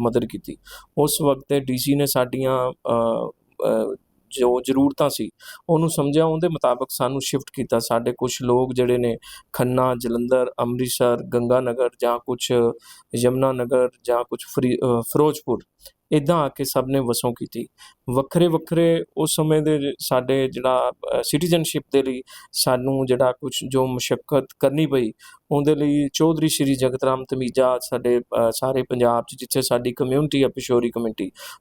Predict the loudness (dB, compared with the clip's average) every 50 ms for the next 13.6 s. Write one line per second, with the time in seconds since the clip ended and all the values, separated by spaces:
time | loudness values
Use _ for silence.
0 | -4 2 2 4 4 2 0 -2 -2 -2 -2 -2 -2 0 0 0 0 0 0 0
1 | 0 -2 -6 -4 -2 -2 0 0 0 -2 0 0 0 2 2 2 2 2 0 -2
2 | -6 -6 -2 0 2 2 2 2 2 2 0 0 0 -2 0 0 0 0 0 0
3 | 0 0 2 2 2 2 0 -2 -4 -6 -6 -6 -4 -4 -4 -2 -2 -4 -6 -12
4 | -20 -20 -16 _ -2 0 2 2 2 2 2 2 2 2 0 -2 -6 _ _ _
5 | -4 0 0 2 2 0 -2 -2 0 0 2 2 2 0 0 -4 -4 -2 2 2
6 | 2 2 0 -2 -2 0 0 0 -2 -2 -6 -8 -8 -8 _ -20 -20 -20 -20 -20
7 | _ _ 0 0 2 2 2 0 0 -2 -4 _ -4 0 2 2 2 2 0 -4
8 | -4 -2 2 2 4 4 2 0 -2 -6 -4 -4 -2 -2 -2 -2 -2 -2 -4 -2
9 | 0 0 0 2 4 4 2 2 2 2 0 0 0 -4 -8 _ -20 -20 -20 _
10 | _ -2 -2 -2 0 2 2 2 2 0 0 -2 0 0 0 0 0 0 2 2
11 | 2 2 0 0 0 -2 -2 0 2 2 2 2 0 -2 -6 _ _ _ _ _
12 | 0 2 2 2 0 0 -2 0 0 2 2 2 2 2 0 2 2 2 2 4
13 | 4 4 4 2 0 0 0 0 0 2 2 0